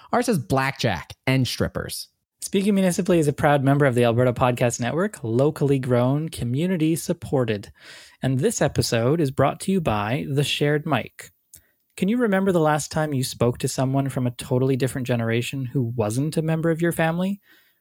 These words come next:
Speaker 2: There is so much we can learn from listening to people both younger and older than ourselves. The Shared Mic,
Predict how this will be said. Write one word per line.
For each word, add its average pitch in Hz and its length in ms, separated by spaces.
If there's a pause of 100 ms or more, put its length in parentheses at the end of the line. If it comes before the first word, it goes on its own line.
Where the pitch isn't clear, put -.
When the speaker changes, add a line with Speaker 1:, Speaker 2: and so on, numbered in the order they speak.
Speaker 2:
There 165 120
is 156 100
so 214 240
much - 320
we 135 100
can 135 180
learn 107 260
from 120 200
listening 147 380
to 156 60
people 123 320
both 117 260
younger 131 520
and 123 160
older 139 400
than 107 100
ourselves. 107 720 (640)
The 147 80
Shared 180 380
Mic, - 340